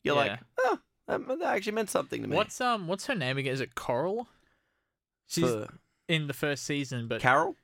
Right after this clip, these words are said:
Speaker 2: Carol, yeah,
Speaker 1: Yeah.
Speaker 2: and she's, she's probably my favorite character in the whole show.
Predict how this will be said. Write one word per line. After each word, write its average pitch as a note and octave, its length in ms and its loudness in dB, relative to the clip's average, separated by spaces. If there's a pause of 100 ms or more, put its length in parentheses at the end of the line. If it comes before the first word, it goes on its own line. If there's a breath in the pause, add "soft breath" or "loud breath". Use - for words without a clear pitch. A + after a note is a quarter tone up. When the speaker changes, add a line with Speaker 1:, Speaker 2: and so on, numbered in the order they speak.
(140)
Speaker 2:
Carol, A#2+ 580 0
yeah, C#3 140 2 (220)
Speaker 1:
Yeah. B2+ 60 -6
Speaker 2:
and B2+ 140 -4
she's, C3+ 520 -2 (300)
she's - 160 -2
probably E3 180 2
my A2+ 120 -6
favorite A2 260 -2
character G#2+ 280 -2
in G#2 40 -8
the A2 80 -8
whole G#2+ 80 -6
show. - 320 -4